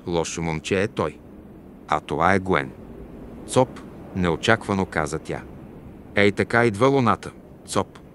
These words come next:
Право в нейния храм, Гуен Хуивач се засмя отново. „Право надолу, по шахтата и Цоп в басейна.“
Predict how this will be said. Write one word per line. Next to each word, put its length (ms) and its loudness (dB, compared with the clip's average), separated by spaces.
Право 260 4
в 100 -4
нейния 340 2
храм, 260 0
Гуен 280 2
Хуивач 520 -2
се 160 0
засмя 380 0
отново. 400 -4
„Право 280 2
надолу, 460 2
по 80 -2
шахтата 480 0
и 40 0
Цоп 260 -4
в 80 -14
басейна.“ 460 -4